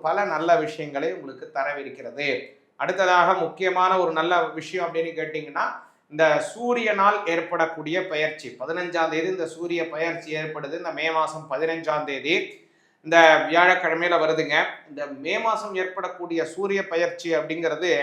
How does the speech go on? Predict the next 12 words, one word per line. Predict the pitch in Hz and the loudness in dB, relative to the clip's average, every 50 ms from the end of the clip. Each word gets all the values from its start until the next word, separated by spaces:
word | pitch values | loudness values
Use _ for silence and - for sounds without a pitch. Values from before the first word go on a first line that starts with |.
| 156 - - - _ _ _ _ _ | -2 -4 -8 -14 _ _ _ _ _
உங்களுக்கு | - 160 190 196 208 202 190 226 | -10 -6 -4 0 0 0 2 2
ரொம்ப | 226 - 180 185 196 202 226 | 2 2 2 0 4 4 4
நல்ல | 202 180 175 170 185 196 196 | 4 6 4 4 4 4 6
பலனை | 196 175 170 165 170 175 170 | 6 4 4 4 2 0 0
தரும். | 170 160 156 160 165 170 165 139 117 - - - | 0 2 2 4 4 2 0 -4 -8 -12 -14 -4
ஏன்னா | 147 160 170 185 | -2 0 0 2
உங்களுடைய | 202 202 190 170 165 165 156 151 151 - | 0 0 -2 -2 -4 -2 -2 -2 -2 -4
பன்னெண்டாம் | 151 156 175 190 202 202 202 202 180 170 | -6 -6 -6 -4 0 2 4 4 4 2
பாவத்துக்கு | 175 175 175 170 175 165 165 - 214 208 | 0 -2 -2 -2 -4 -8 -10 -8 -10 -8
மூணாம் | 180 170 185 208 214 220 214 | -6 -4 0 2 2 4 4
அதிபதி | 202 185 175 175 165 165 156 147 | 2 2 0 -2 -6 -8 -8 -6
வரக்கூடியது. | 151 156 165 160 - 165 151 151 151 139 160 202 | -4 -4 -4 -4 -6 -6 -4 -4 -4 -2 -2 -4